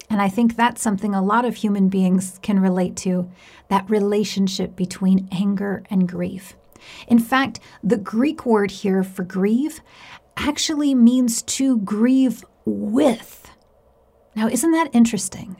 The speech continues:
Of course, we translated it, "He was grieved," um, because it doesn't seem like all these people in the synagogue are grieved at the situation. But I do think that that is an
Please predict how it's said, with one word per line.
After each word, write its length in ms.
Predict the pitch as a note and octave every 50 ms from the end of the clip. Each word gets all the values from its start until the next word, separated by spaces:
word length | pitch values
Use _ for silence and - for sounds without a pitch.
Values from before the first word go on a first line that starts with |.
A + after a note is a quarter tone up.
| _ -
Of 120 | A3+ A3+ A3+
course, 300 | - E4+ F4 E4+ F4 -
we 100 | A#3+ A3+
translated 720 | A3+ - C4 B3+ B3+ B3 A#3 A3+ A3 G#3 G3+ F#3+ F#3+ F#3
it, 220 | F#3 F3+ - -
"He 280 | - - - D#4 D4 B3
was 220 | F#3+ F#3+ F#3 F#3+
grieved," 680 | - - F#3 F3 F3 E3 - - - B3 A#3 - - - _ _ _ _ - - - - - _ -
um, 360 | A3 G#3 G#3+ G#3 G#3 G#3+ - -
because 260 | - B3+ - A#3+ A3+
it 120 | E4 B3+ A#3
doesn't 300 | C#4 C#4+ D#4+ F#4+ F4+ B3
seem 520 | - - - B3 A#3+ A#3 A#3 B3+ C#4+ C#4+ - -
like 280 | - G3 F#3+ F#3+ F#3+ G3
all 160 | F#3+ G3 G3
these 200 | G3+ G3 F#3+ F#3+
people 320 | - - F#3 F#3 F#3+ F#3
in 100 | F#3+ F#3+
the 60 | F#3+ F#3+
synagogue 640 | F#3+ - G3+ F#3 F#3 F3 F#3+ F3+ F3+ F#3+ G3 F#3+ - - - - - - - _
are 180 | - A3 A3+ A3+
grieved 520 | F#3+ - G#3 G#3 A3+ G#3+ A3 A3+ A3+ -
at 120 | G#3+ G#3 -
the 80 | G3+
situation. 760 | F#3+ - G#3 F#3+ - - G#3+ G#3+ B3 C#4+ C4 - - - - - - _ _ _ _ _ _ _ _ _ _ _ _ - - - - - - -
But 120 | C4 B3+
I 80 | B3+ B3+
do 360 | A3+ A#3 - C#4+ D#4 F4 G4
think 340 | F#4+ - E4 D4+ D4 C#4 -
that 200 | B3+ - - -
that 200 | A3+ A3 A3 A3
is 160 | A3 G3+ G#3
an 140 | G#3+ G#3+